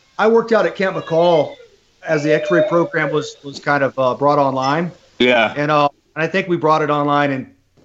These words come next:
Speaker 1: two thousand, late two thousand one, early two thousand two.
Speaker 2: Yeah,
Speaker 1: Um,
Speaker 2: that's about right.
Speaker 1: and, and the first group of kids that came through were just awful, terrible, you know,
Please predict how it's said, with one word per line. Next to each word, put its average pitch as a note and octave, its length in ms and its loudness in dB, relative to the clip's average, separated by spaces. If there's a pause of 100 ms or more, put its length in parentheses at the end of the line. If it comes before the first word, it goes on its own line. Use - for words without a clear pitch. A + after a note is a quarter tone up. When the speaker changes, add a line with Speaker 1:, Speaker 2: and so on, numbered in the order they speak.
(160)
Speaker 1:
two D3 120 -6
thousand, C#3+ 760 -2
late E3 200 -2
two D#3+ 100 -4
thousand D3+ 220 2
one, C#3+ 160 2
early C#3+ 160 2
two C#3+ 120 -6
thousand C#3 240 0
two. F3+ 280 2 (600)
Speaker 2:
Yeah, C#3+ 60 2 (160)
Speaker 1:
Um, C#3 100 2
Speaker 2:
that's B2+ 100 -6
about E2+ 220 -4
right. G2+ 200 -14 (140)
Speaker 1:
and, D3+ 420 -8 (160)
and C#3+ 160 -2
the C3+ 60 -2
first E3+ 320 0
group D3+ 160 2
of D3 80 -8
kids C3 220 -4
that C3 60 -6
came B2+ 200 -4
through B2 160 -4
were A#2 100 -2
just A#2 240 -8
awful, A#2 320 -4
terrible, A#2 600 -2
you B2 80 -6
know, A#2+ 340 -2